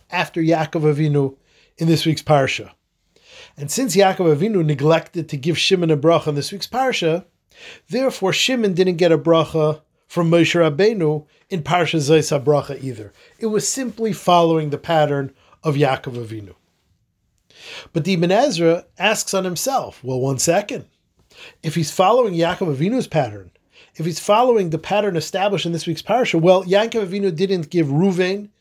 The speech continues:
Shimon, or Levi a bracha in this week's Parsha. In fact, Yehuda was scared about that.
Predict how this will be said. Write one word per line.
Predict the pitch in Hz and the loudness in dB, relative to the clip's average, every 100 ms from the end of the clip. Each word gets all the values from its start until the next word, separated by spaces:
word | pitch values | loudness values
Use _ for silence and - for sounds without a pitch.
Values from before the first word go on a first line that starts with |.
| - | -8
Shimon, | - 208 190 185 190 - _ _ | -4 0 0 0 -4 -8 _ _
or | 294 320 330 262 | 4 6 6 2
Levi | 165 147 117 120 92 _ _ _ _ - | 2 0 -4 -12 -18 _ _ _ _ -6
a | 214 | -2
bracha | 160 175 160 160 | 2 2 2 -2
in | |
this | 147 135 | -4 -6
week's | 147 120 | -8 -10
Parsha. | - 131 113 - 92 _ _ - | -6 -6 -6 -8 -12 _ _ -6
In | 156 | 4
fact, | 202 190 175 | 4 4 0
Yehuda | 160 185 | 0 2
was | 185 180 | 2 0
scared | - 226 294 | 2 2 2
about | 170 131 - | -2 -6 -8
that. | 104 98 | -18 -20